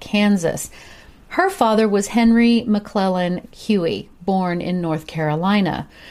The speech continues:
Her mother was Viola Elizabeth Doge Huey, born in Kansas. Maud was the sixth of seven children, four boys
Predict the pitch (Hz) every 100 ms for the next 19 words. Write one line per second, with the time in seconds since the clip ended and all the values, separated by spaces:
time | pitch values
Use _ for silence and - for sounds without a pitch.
0 | - - - - 220 226 180 180 196 180
1 | 175 175 180 180 170 175 185 208 185 175
2 | 165 165 165 175 202 185 - 156 156 170
3 | - - - - - 262 196 151 - -
4 | 180 175 175 180 180 - 247 240 233 202
5 | 135 - - - - - - - - -
6 | _ 202 226 277 302 269 220 220 220 202
7 | - 240 233 - - - 185 - - 214
8 | 202 202 202 196 - - 208 196 175 160
9 | - 147 - - - - 160 156 240 285
10 | 285 285 277